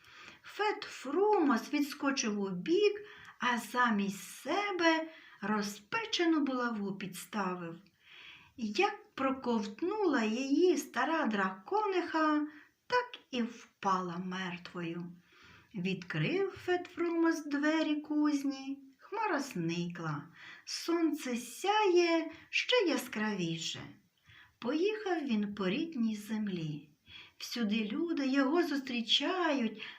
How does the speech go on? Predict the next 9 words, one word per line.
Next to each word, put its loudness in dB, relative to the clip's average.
радіють, 4
співають, -2
дякують. -2
Нарешті 2
й 6
село, 2
де 0
він 2
жив, 0